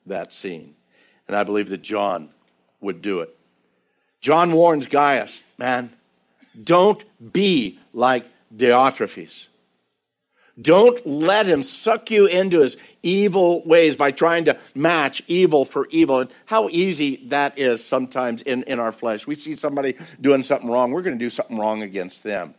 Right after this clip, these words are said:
We're, "I'll fix them. I'll, I'll, I'll go say something about them. I'll, I'll post some really bad stuff on social media about them, and that'll tear them up." We're so quick to do that.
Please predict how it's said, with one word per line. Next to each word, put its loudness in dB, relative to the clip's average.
We're, 2
"I'll 2
fix -4
them. 0
I'll, 0
I'll, 2
I'll 0
go 2
say -2
something -2
about -4
them. 0
I'll, -2
I'll 0
post 0
some -2
really 2
bad -4
stuff -4
on -4
social -6
media -4
about -4
them, 0
and -8
that'll 2
tear 2
them -2
up." -6
We're 2
so -2
quick -2
to -6
do 0
that. -12